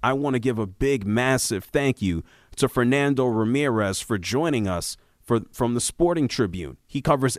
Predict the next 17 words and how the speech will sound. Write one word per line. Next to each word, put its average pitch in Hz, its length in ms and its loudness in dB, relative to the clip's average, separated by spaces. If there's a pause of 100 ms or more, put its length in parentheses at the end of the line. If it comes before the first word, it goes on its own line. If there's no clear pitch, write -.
everything 165 560 0
Los 135 360 2
Angeles 107 380 0
Chargers, 156 680 0 (240)
and 113 160 2
we 156 100 2
have 143 160 2
learned 147 380 4
over 120 160 2
the 110 80 -2
past 143 400 0
few 117 240 0
hours 135 440 0
via 113 220 0
multi-, 120 540 2 (120)
multiple 123 540 0
reports 147 640 0